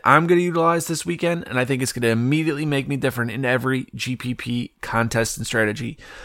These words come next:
For my three maxes, I'm gonna look to core maybe three golfers, at most four. And I'm gonna core those guys in all of my three maxes.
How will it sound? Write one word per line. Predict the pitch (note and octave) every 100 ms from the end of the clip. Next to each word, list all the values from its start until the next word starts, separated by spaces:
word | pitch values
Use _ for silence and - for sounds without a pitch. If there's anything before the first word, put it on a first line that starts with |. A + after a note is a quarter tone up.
| -
For | - F3
my | F#3
three | E3+ G3
maxes, | F#3+ F3+ F3 - F3
I'm | - D#3+
gonna | D#3 E3+
look | D#3 E3 -
to | D#3 - _
core | - D#3+ D#3+ D#3 C#3
maybe | B2+ C3 C#3 D3+ D3+ D#3 C#3 -
three | - - C3+ C#3
golfers, | C3 B2+ C3+ D3 C#3+ -
at | C#3+ C#3+
most | D3 C#3+ C3+ -
four. | C3 B2+ F#2+ - - - -
And | -
I'm | B2
gonna | C3
core | B2+ - C3+
those | C3 B2
guys | C3 B2 A#2
in | A#2
all | - C3+ C#3+
of | C#3
my | B2+
three | B2 B2+ B2
maxes. | A#2+ A2+ - A#2+ A2+